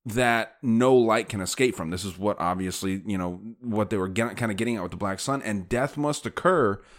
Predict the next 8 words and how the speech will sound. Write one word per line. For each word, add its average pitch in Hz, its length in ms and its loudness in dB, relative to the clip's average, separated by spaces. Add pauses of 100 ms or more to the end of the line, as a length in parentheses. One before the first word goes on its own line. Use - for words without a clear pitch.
(120)
for 139 240 4
transformation. 120 920 -2
This 98 220 -4
is, 92 160 -4
you 101 100 -2
know, 92 220 -2
obviously 98 560 -2
them, 95 420 -6